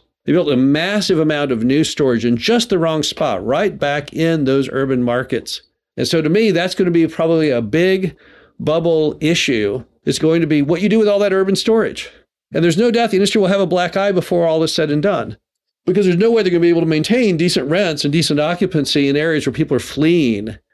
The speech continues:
and leaving as fast, as hard as they can. Look at all those U-Haul maps of where people are moving to and moving away from. They're all moving away from big cities and moving into suburban and exurban areas.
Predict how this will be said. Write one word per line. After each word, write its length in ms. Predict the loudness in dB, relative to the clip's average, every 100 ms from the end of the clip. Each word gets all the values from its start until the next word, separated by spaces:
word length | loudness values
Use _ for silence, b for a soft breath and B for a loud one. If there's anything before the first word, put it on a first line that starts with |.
| _
and 160 | 0 2
leaving 240 | 2 0
as 120 | -2
fast, 480 | -2 -2 -2 -4 -6
as 100 | -6
hard 240 | -2 -2
as 80 | 0
they 120 | -2
can. 260 | -4 -2 0
Look 180 | 0 0
at 40 |
all 60 | 0
those 140 | 2
U-Haul 320 | 0 2 0
maps 380 | 0 -2 -2 -2
of 80 | -2
where 100 | 0
people 240 | 0 -2
are 60 | 0
moving 260 | 2 2 0
to 120 | 0
and 80 | 2
moving 240 | 2 2
away 240 | 0 0 0
from. 360 | -2 -6 -6 -12 B B B
They're 120 | -2
all 240 | 0 0 2
moving 240 | 2 2
away 340 | 2 2 2 0
from 240 | 0 0
big 260 | 0 0 -2
cities 480 | -2 0 0 0
and 120 | 0 0
moving 240 | 2 2
into 180 | 0 0
suburban 500 | -2 -2 0 0 0
and 140 | -2
exurban 500 | -2 -2 0 0 -2
areas. 560 | -2 -2 -2 -6 -8